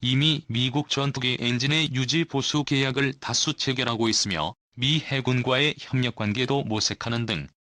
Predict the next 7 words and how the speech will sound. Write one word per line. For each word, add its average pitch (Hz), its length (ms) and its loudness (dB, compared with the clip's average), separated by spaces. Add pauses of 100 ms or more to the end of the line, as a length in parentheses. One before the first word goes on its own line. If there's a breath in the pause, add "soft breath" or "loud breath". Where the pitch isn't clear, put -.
미국의 127 460 0
방위 135 340 0
산업 139 440 -2
생태계에 139 800 0
깊숙이 135 600 -2
연관되어 127 560 2
있다. 76 460 -2